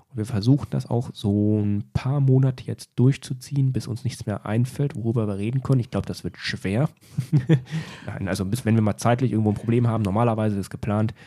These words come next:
jeden Freitag eine Podcast-Folge für Inside F B L zu veröffentlichen.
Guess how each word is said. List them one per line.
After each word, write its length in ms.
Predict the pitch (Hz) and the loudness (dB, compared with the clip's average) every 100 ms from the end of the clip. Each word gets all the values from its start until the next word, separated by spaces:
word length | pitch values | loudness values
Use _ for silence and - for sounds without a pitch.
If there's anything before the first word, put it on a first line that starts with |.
| - - | -20 -4
jeden 300 | 107 131 123 | 2 4 2
Freitag 540 | - 98 104 123 113 | 0 -2 0 0 -2
eine 160 | 101 95 | -4 -2
Podcast-Folge 840 | 123 - 127 - - 113 120 123 | -2 -2 -4 -4 0 2 4 2
für 360 | 123 104 98 95 | 0 -2 0 0
Inside 360 | 98 - - | -4 -4 -8
F 120 | 90 - | -8 -8
B 100 | - | -4
L 180 | 117 127 | -2 -2
zu 120 | 131 | -2
veröffentlichen. 680 | 127 123 131 135 131 - 160 | -6 -4 -2 0 0 -2 -4